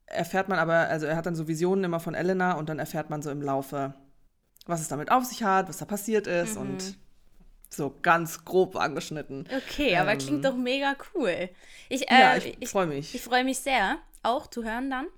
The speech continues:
Speaker 1: Mhm, mhm. Ja, ich kann dann bei der nächsten Aufnahme ein bisschen mehr, ähm, berichten, denk ich mal. Also, I guess, kann ich auf jeden Fall vom Dreh
Speaker 2: Mhm.
Speaker 1: vielleicht ein bisschen mehr erzählen. Ja.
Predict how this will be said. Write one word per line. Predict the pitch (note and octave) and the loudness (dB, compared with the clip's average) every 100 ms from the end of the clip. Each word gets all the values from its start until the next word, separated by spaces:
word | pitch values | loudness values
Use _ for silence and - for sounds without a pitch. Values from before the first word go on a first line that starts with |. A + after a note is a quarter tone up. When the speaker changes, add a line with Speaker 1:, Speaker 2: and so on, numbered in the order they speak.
| - - - - - - | -20 -20 -20 -20 -18 -14
Speaker 1:
Mhm, | - D#3+ E3 F3 | -8 -4 -2 -2
mhm. | E3+ D#3 E3+ F#3+ G3 - - | -2 -4 -4 -6 -8 -10 2
Ja, | F#3 | 4
ich | E3 | 4
kann | G3 G#3 | 2 2
dann | G3 F#3+ F3 | 2 0 0
bei | F#3 | 0
der | F#3 | 2
nächsten | G3 - | 0 -2
Aufnahme | F#3 F#3+ F3+ | -2 -2 -2
ein | E3+ | -2
bisschen | F3+ F3+ | -4 -2
mehr, | E3+ F3+ F#3 - | 0 2 2 0
ähm, | D#3+ D#3 D3+ D3+ | -2 -2 -4 -6
berichten, | D#3+ D#3+ E3 - D#3+ D#3+ D#3 | -6 -6 -6 -6 -4 -4 -4
denk | D#3 | -6
ich | - - - | -8 -18 -14
mal. | - D#3 E3 F3+ | -4 0 0 0
Also, | C#3 C#3 A#2+ - | -2 -4 -6 -8
I | C3 | -4
guess, | C#3 D3+ F3+ - | -2 -2 -4 -8
kann | - D3 | -10 -10
ich | D3 | -8
auf | |
jeden | D#3 | -10
Fall | D#3 | -10
vom | - D3 | -8 -8
Dreh | - D#3+ | -4 -2
Speaker 2:
Mhm. | G3 | -2
Speaker 1:
vielleicht | G#3 G3 | -4 -6
ein | |
bisschen | F#3+ G3 | -6 -4
mehr | G3 | -2
erzählen. | G3 G3 G3+ G#3 - - - - - | -2 -2 -4 -4 -8 -18 -18 -18 0
Ja. | F3+ C3+ - | 2 2 0